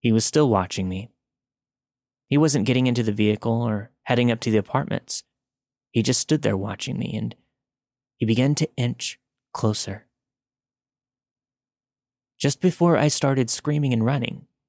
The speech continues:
I saw headlights in the distance. He saw them too.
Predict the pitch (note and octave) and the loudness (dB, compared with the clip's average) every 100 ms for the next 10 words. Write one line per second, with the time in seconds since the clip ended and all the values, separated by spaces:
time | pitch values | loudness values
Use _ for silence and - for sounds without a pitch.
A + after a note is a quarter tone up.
0 | _ _ _ - - G2 - A2+ C3 C#3 | _ _ _ -2 2 0 2 2 2 0
1 | - B2+ A2+ C3+ - A#2 - - - _ | 2 2 2 0 -2 -8 -8 -10 -10 _
2 | _ _ _ _ _ _ _ _ _ - | _ _ _ _ _ _ _ _ _ -2
3 | D3+ - G2 G2 G2+ G2+ C#3+ | -2 2 2 4 2 2 0